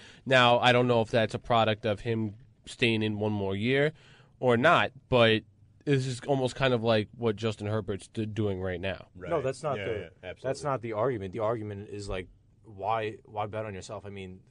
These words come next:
Speaker 2: uh, knock on wood, God forbid anything ha-, happens to him injury season, uh, next year if he decides to stay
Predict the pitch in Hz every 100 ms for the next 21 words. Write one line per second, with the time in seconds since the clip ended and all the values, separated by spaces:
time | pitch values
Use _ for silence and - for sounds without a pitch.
0 | _ 110 95 87 90 _ 113 110 113 98
1 | 101 107 101 101 101 90 104 104 101 98
2 | 95 - 117 127 117 - 98 143 147 110
3 | - 107 104 120 _ _ _ _ 104 104
4 | 107 113 - 107 110 98 113 107 117 110
5 | - 104 - 123 131 110